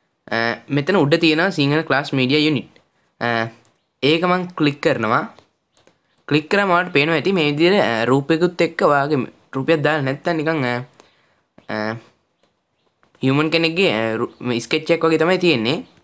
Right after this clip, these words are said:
අ, මෙතනින්, අ, මං රූපයක් දාලා තියෙන නිසා තමයි මගේ රූපේ පෙන්වන්නේ මෙතන. ඊළඟට සිංහ ක්ලාස් මීඩියා යුනිට්. මෙතනින් ඔයාලට ඕන් ඔයාගේ නේම් එක හදාගන්න පුළුවන්. අ, ඊළඟට ඔයාගේ about එක. මේ ගොඩක්, ගොඩක් කට්ටියට වැදගත් වෙනවා. අ, available busy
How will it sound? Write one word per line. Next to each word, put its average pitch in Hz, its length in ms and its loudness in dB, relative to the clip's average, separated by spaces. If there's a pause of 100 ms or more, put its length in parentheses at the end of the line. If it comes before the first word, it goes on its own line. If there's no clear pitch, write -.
(720)
අ, 113 240 -2
මෙතනින්, 156 380 0 (800)
අ, 90 60 -8 (160)
මං 127 260 -4 (120)
රූපයක් 143 280 0
දාලා 120 220 0
තියෙන 165 180 0
නිසා 170 160 2
තමයි 165 240 0
මගේ 143 200 2
රූපේ 135 240 0
පෙන්වන්නේ 127 360 0
මෙතන. 139 300 -2 (360)
ඊළඟට 196 360 0
සිංහ 156 260 2
ක්ලාස් 165 340 0
මීඩියා 147 300 4
යුනිට්. 107 220 0
මෙතනින් 151 280 0
ඔයාලට 151 260 0
ඕන් 127 280 2
ඔයාගේ 139 280 0
නේම් 127 260 0
එක 143 80 -2
හදාගන්න 131 400 -2
පුළුවන්. 139 380 2 (680)
අ, 104 120 -2
ඊළඟට 170 280 2
ඔයාගේ 170 220 2
about 131 300 0
එක. 110 60 0
මේ 131 120 0
ගොඩක්, 127 480 0 (160)
ගොඩක් 147 380 -2
කට්ටියට 131 340 0
වැදගත් 120 400 0
වෙනවා. 117 260 0 (480)
අ, 120 60 -2 (280)
available 139 440 2
busy 135 320 -2